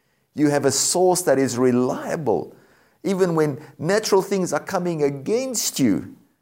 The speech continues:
you have a supernatural God supporting you. As you decree and declare, trusting the word of God, the Holy Spirit will affect it. That trust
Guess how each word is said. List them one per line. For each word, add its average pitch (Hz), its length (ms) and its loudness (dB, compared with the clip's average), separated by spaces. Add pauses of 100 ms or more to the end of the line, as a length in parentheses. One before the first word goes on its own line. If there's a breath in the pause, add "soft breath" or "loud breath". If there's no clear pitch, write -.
(300)
you - 80 -10
have 165 140 -4
a 123 60 -2
supernatural 113 960 -2
God 92 560 -6 (240)
supporting 113 720 -2
you. 87 320 -2 (340 soft breath)
As 117 180 -2
you 127 80 4
decree 123 460 0
and 165 100 0
declare, 147 760 0 (300 loud breath)
trusting 165 680 -4 (100)
the 139 120 2
word 156 500 2
of 170 180 2
God, 196 440 -2 (600)
the 104 140 -4
Holy 143 480 -2
Spirit 113 640 -4 (240 soft breath)
will 95 180 0
affect - 640 -8
it. 131 200 -16 (440)
That 147 500 -4
trust - 840 -4